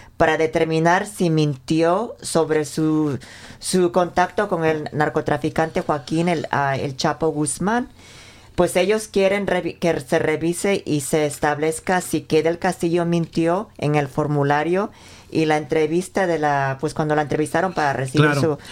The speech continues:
Speaker 2: Es
Speaker 1: su
Speaker 2: que sí te
Speaker 1: residencia.
Speaker 2: preguntan, ¿eh? Si te preguntan si, si conoces algún delincuente o
Speaker 1: Ujú.
Speaker 2: si tienes nexos con un,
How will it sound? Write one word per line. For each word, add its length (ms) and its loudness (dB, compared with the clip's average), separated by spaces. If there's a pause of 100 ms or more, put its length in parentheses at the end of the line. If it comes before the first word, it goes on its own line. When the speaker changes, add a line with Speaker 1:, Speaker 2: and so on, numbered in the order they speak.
Speaker 2:
Es 80 2
Speaker 1:
su 60 4
Speaker 2:
que 100 4
sí 80 4
te 120 4
Speaker 1:
residencia. 80 2
Speaker 2:
preguntan, 500 4
¿eh? 40 -2
Si 100 -2
te 100 2
preguntan 280 2
si, 160 -2
si 160 0
conoces 360 2
algún 240 2
delincuente 600 4
o 60 6
Speaker 1:
Ujú. 80 4
Speaker 2:
si 40 2
tienes 320 2
nexos 560 2
con 160 4
un, 120 4